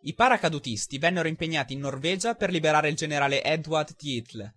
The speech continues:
assediato a Narvik, in Belgio per conquistare la piazzaforte di Eben Emael e i ponti sul canale Alberto, a Creta per la conquista dell'isola, che rappresentò il maggiore successo di quest'arma di tutta la guerra,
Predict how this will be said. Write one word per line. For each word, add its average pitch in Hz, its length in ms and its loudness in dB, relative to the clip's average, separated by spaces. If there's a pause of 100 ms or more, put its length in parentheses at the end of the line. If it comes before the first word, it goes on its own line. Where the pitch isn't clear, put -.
(240)
assediato 147 480 -4
a - 20 -4
Narvik, 117 640 -2 (540)
in 123 160 -6
Belgio 208 420 4
per 220 140 -2
conquistare 175 480 -2
la 156 120 2
piazzaforte 151 640 -2
di 131 140 -10
Eben 151 420 0
Emael 131 520 -2 (340)
e 131 80 -6
i 127 80 -4
ponti 160 260 -4
sul 120 140 -8
canale 117 300 -4
Alberto, 104 600 -8 (440)
a 220 140 2
Creta 165 440 0
per 127 140 -6
la - 80 0
conquista 147 440 -6
dell'isola, 127 680 -4
che - 100 -8
rappresentò 139 480 -4
il 135 100 -2
maggiore 139 380 -2
successo 139 520 0
di 120 100 -10
quest'arma 120 580 2
di 107 100 -8
tutta 139 240 -12
la 110 120 -8
guerra, 101 400 -8